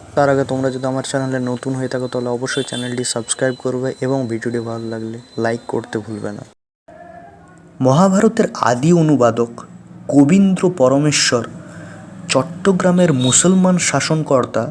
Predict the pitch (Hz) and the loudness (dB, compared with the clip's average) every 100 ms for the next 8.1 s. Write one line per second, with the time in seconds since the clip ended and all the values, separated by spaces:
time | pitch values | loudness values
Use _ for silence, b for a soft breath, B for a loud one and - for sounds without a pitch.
0 | 165 - - 127 127 147 165 165 160 - | -10 -18 2 6 6 6 4 4 2 -2
1 | - 143 147 123 120 - B B - - | 0 2 2 0 -2 -8 B B -4 0
2 | 123 127 139 135 135 127 - 113 104 110 | 2 2 0 0 0 -2 -2 -2 -4 -6
3 | 127 - _ - B B B B B B | -12 -18 _ -20 B B B B B B
4 | B B _ _ - 139 180 185 208 196 | B B _ _ 2 4 6 4 4 2
5 | - 123 120 - - _ _ 117 120 123 | 0 -2 -2 -8 -16 _ _ -2 0 4
6 | 165 170 175 180 185 180 - 123 - 165 | 4 4 2 2 0 -2 -8 -2 0 2
7 | 175 185 180 110 143 147 151 - 135 131 | 2 0 0 0 2 2 2 0 2 2